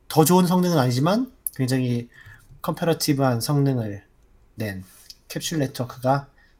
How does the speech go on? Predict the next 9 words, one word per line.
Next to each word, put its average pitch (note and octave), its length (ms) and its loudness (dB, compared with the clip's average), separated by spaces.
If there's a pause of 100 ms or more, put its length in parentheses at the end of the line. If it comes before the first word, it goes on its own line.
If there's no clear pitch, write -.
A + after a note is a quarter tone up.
(140)
지난달에 B2 420 -2
핫했었죠. - 760 -8 (2000)
뭐 B2 180 -2
더 D3 140 6
알려드려요? D3+ 540 6 (200)
<laughs> D#3 520 4
이 D#3+ 40 4
정도면 D#3 280 6
됐나요? C#3 280 4